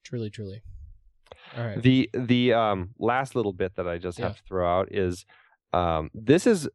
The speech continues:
Speaker 2: one of those, have you ever been to the Keys, the Florida Keys?
Speaker 1: Yes. Well, it's been years, but yes.
Speaker 2: Yeah, likewise for me. Uh,
Speaker 1: Oh,
Speaker 2: ta-,
Speaker 1: yeah.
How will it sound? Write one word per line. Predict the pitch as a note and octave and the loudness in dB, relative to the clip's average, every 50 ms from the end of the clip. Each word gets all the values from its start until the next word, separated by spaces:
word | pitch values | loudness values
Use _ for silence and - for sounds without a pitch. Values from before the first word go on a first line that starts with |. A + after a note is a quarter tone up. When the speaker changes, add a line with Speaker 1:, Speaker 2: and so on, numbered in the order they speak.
| _ - | _ -8
Speaker 2:
one | A2 A2 G#2+ A#2 A#2+ B2+ | -4 2 4 4 4 4
of | C3 B2 | 2 4
those, | A#2 A#2+ A#2 A2+ A2 G#2+ G#2 G#2+ - - - - | 6 6 6 6 4 2 -2 -6 -10 -14 -12 -4
have | - C3 C#3+ D#3 | 2 2 4 4
you | A3+ C4+ | 4 4
ever | A#3 E3+ | 4 4
been | B2 C3 C3 C3+ | 2 2 0 2
to | D3 C#3+ | 0 -2
the | C#3+ | -4
Keys, | - - D#3 D3+ D3+ D3+ D3 | -2 -2 0 0 0 -2 -2
the | - B2+ | -4 -4
Florida | - B2+ B2 B2 B2 B2 | 0 2 2 2 2 0
Keys? | - C3 B2+ B2+ B2+ - - C#3 | -2 -2 -2 -2 -4 -6 -6 -4
Speaker 1:
Yes. | B2+ B2+ - - - - - | -4 -4 -4 -6 -8 -6 0
Well, | C#3+ B2+ B2+ | 0 2 2
it's | A#2 - | 0 0
been | - C3 A#2+ A#2 A#2 A#2 A2+ A2 | -2 -4 -2 -2 -4 -4 -4 -4
years, | A2 G#2+ G#2 F2 - C3 - - - _ _ - | -2 -4 -4 -4 -6 -10 -14 -14 -16 _ _ -12
but | - F#2 D#2+ | -12 -10 -10
yes. | F#2 F#2+ E2+ - - - - - _ _ _ _ - - - - - - | -8 -10 -10 -10 -10 -14 -14 -14 _ _ _ _ -20 -20 -20 -20 -8 0
Speaker 2:
Yeah, | - A#2 G2 | 2 4 4
likewise | F2+ G#2 A2+ A#2 A2+ B2+ A#2 G#2+ G2+ G#2 | 4 4 2 2 2 2 0 0 0 -2
for | G#2+ G#2 G2 | -4 -8 -6
me. | G2 G2 F#2+ F#2 F2+ F2 | -4 -2 -2 -2 -4 -4
Uh, | D2+ F2+ F2+ F2 F2 G2 | -4 -2 -2 0 0 -2
Speaker 1:
Oh, | F2+ - - - | -4 -6 -8 -2
Speaker 2:
ta-, | C3 C3+ | -2 -2
Speaker 1:
yeah. | B2+ G#2 F#2 | -2 -2 -6